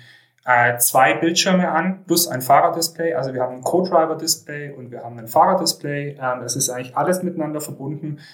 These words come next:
Ich habe das Audiosystem schon mal kurz herausgestellt. Das ist wirklich einmalig. Also zumindest ich persönlich bin noch nie ein besseres gefahren. Das ist schon,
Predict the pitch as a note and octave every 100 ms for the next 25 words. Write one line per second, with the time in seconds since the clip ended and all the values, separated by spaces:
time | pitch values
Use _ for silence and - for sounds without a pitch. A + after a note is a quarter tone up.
0 | _ B2+ C#3+ C#3 D3 - - D3 E3+ F#3+
1 | F#3 - E3+ D#3+ D#3+ D3 C#3 D3 - C3+
2 | - C#3 E3 - C#3+ C#3+ - - - D3
3 | - C3 D#3 D3 A#2 B2 C3 B2+ B2 -
4 | C3 C3 - C#3 C3+ C#3 - C#3 C3+ D3+
5 | D3+ C3+ C#3 C3 D#3+ D3+ C#3 C#3+ C#3 B2
6 | - B2+ C#3 - C#3+ - D3 C#3 C#3+